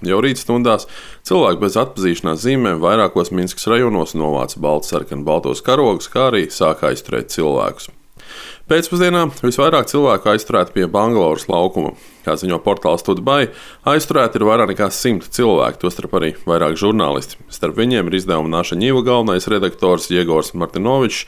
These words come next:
kā arī korespondente Katrina Karpicka un fotogrāfa Nadežda Būžana. Tāpat aizturēti jau minētā izdevuma Tudbai redaktora Gaļina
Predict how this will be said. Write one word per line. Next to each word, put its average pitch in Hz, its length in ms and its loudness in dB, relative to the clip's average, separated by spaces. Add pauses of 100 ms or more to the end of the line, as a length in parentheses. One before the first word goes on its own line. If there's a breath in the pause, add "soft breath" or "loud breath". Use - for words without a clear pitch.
(460 loud breath)
kā 180 160 4
arī 151 160 2
korespondente 104 720 0
Katrina 78 420 -2
Karpicka - 480 -4
un 78 120 -2
fotogrāfa 76 580 -2
Nadežda 76 340 -4
Būžana. 80 480 -2 (240 soft breath)
Tāpat 92 380 0
aizturēti 92 480 0
jau 90 80 0
minētā 90 420 0
izdevuma 90 320 -2
Tudbai 87 400 0
redaktora 76 480 0
Gaļina 82 380 -2